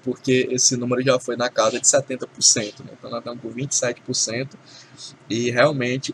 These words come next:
é muito baixo. Aí, essa outra novidade que eu queria dizer aqui, se eu tivesse pegado o relatório errado,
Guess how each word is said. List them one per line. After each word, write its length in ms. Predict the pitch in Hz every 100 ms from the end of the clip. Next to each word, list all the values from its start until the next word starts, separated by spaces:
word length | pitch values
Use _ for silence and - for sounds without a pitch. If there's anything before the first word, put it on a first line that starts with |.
| -
é 140 | 127
muito 480 | 151 127 120 123 160
baixo. 420 | 131 87 - - -
Aí, 440 | 117 135 151 123
essa 200 | 127 131
outra 180 | 123 123
novidade 420 | 117 113 110 104
que 60 | 101
eu 40 | -
queria 180 | 110
dizer 240 | 104 107 98
aqui, 400 | - 135 156 123 - - - - - - - - - -
se 140 | - -
eu 60 |
tivesse 260 | - - -
pegado 280 | 98 98 101
o 40 |
relatório 460 | 95 87 - 80 76
errado, 400 | - 120 120